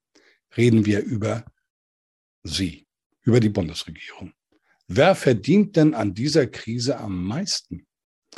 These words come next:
Über dramatisch erhöhte Umsatzsteuern et cetera, pp, pp, pp, pp.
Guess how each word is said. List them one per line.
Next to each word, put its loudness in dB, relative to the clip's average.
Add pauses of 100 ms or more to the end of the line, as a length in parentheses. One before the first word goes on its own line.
(300)
Über 6
dramatisch 4
erhöhte 4
Umsatzsteuern 2
et -8
cetera, -4
pp, -6
pp, -6
pp, -10
pp. -14